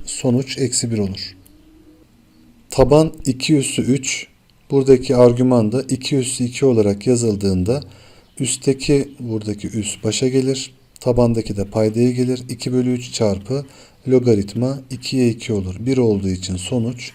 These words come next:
iki bölü üçtür. Aynı şekilde burada üçün karesi var. Buradaki kare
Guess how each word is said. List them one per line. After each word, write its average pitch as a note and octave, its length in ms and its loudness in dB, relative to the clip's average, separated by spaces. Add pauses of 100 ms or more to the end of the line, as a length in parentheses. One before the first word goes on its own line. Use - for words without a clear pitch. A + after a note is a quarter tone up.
iki A#2+ 240 -8
bölü A#2 200 0
üçtür. - 440 -8 (960)
Aynı D3+ 260 4
şekilde B2+ 640 0
burada C#3 300 2
üçün C#3 340 -4
karesi A#2+ 500 2
var. A#2+ 280 -2 (420)
Buradaki C#3 520 0
kare A#2 360 2